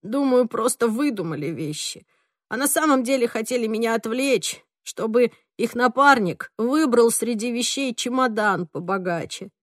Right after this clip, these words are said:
или ещё что. Но не успели. Кривая Ядька вовремя крик подняла.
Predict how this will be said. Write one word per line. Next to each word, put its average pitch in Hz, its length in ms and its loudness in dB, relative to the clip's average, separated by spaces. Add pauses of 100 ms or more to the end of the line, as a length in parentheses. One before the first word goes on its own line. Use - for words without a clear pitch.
или 294 220 -2
ещё 240 480 -6
что. 233 400 -12 (560)
Но 175 260 -4
не 202 160 2
успели. 147 920 -2 (420)
Кривая 240 580 0
Ядька 196 540 0
вовремя 214 680 0
крик 233 380 -6
подняла. 170 680 -6